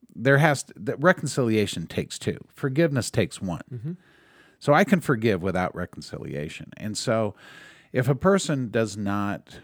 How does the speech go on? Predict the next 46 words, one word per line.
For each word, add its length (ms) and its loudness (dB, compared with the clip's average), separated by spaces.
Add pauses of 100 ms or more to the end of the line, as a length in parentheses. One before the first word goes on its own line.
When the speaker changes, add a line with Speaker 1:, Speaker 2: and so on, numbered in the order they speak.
Speaker 1:
recognize 720 -6
that 160 -10
they've 220 -8
wronged 380 -8
me 200 -6
or 140 -8
don't, 320 -10 (180)
they 240 -6
don't 260 -6
wanna 200 -6
admit 540 -4
that, 300 -10 (840)
I 120 -6
can 200 -6
forgive 480 -4
them. 220 -10 (960)
But 140 -2
then 240 0
what 140 2
I 140 2
do 200 0
is 140 -2
I 80 2
release 800 -2
them, 260 -6
so 180 -4
to 80 -4
speak, 380 -8
to 120 -8
God. 380 -8
I 120 -2
just 260 -6 (160)
give 300 -4
them 240 -6
to 80 -8
God. 320 -12 (100)
And 220 -8
I 100 -4
say, 300 -6
"God, 420 -6 (380)
you 440 2
do 320 2
what 300 -2
you 240 0
do 180 0
best 540 -2